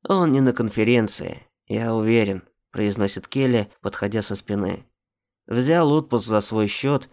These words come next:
и бухает, скорее всего, в доме, который от дядьки ему достался. В глуши такой, где ближайшие соседи в миле от тебя". "К вечеру проспимся?" спрашиваю я, а Келли, забирая сигарету, тушит её в пепельнице.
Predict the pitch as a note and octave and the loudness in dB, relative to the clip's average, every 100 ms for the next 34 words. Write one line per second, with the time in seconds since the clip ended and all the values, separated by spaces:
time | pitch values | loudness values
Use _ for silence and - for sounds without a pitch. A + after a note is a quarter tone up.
0 | _ - D3+ C3+ D3+ D#3 B2+ - G#2 A2 | _ -2 0 0 2 2 0 -2 -2 0
1 | B2 - G#2 A#2 B2+ G#2+ - G#2 A2+ C3 | 0 -2 -2 2 2 0 -6 -2 0 2
2 | G2+ G2 - A2+ G#2 G#2 G2+ B2 B2 - | 0 -4 -2 0 0 0 0 0 0 -4
3 | F#2+ E2+ F2 - F2+ E2 - C#2 - _ | -4 -2 -4 -4 -6 -6 -8 -14 -14 _
4 | _ _ - G#2+ B2 B2+ F3 D#3+ A2+ D3+ | _ _ -6 0 2 2 0 0 -2 0
5 | D3+ A#2 - - C#3+ E3 D#3 C3+ D#3 D#3 | 2 0 -2 -6 -2 2 2 2 2 0
6 | C3+ A#2 A#2+ - C#3+ B2 G#2+ G#2 B2 G#2+ | 0 0 -2 -2 -2 0 0 0 2 2
7 | F#2 - G2 G2+ G#2+ G2 - _ _ _ | 0 -2 0 2 2 -2 -10 _ _ _
8 | _ - C3 C3+ B2+ A#2 G2+ - _ - | _ -10 -2 0 0 -2 -4 -6 _ -10
9 | B2 - D3 D3 C#3 G2 - _ _ _ | -8 -6 -4 -4 -4 -8 -12 _ _ _
10 | _ - - B2 A2+ - G#2 G#2+ A2+ C3+ | _ -18 -6 -4 -4 -4 -2 0 2 0
11 | C3+ - _ _ A#2 - F3+ D3 A#2 A2 | 0 -8 _ _ -6 -2 0 0 0 -2
12 | B2 C#3+ B2 - G2+ A2 B2+ B2 G#2 C#3 | 0 0 -2 -4 -4 -2 -2 -2 -4 -6
13 | - A2 F#2 F#2+ F#2 - G2+ G2+ G2 G2 | -6 -8 -6 -6 -6 -6 -6 -6 -8 -8
14 | - B1+ | -10 -12